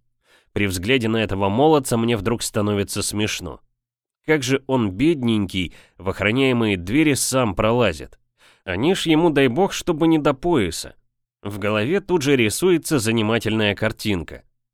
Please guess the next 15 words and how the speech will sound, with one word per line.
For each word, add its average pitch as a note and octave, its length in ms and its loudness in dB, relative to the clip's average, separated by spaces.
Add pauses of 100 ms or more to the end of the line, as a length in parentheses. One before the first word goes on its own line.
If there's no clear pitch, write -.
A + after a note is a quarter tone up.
Блестящий B2 760 -2
жандармский A2 760 -2
поручик A#2 640 0
при G2 220 -2
шашке B2 400 -2
и G2 80 0
револьвере, F#2+ 600 0 (300)
покряхтывая C3 720 0
на A2 160 0
четвереньках, B2 720 -2
вползает A2 640 0
в G#2 100 -4
низкий D3 360 0
дверной G#2+ 440 0
проем. F#2+ 500 -2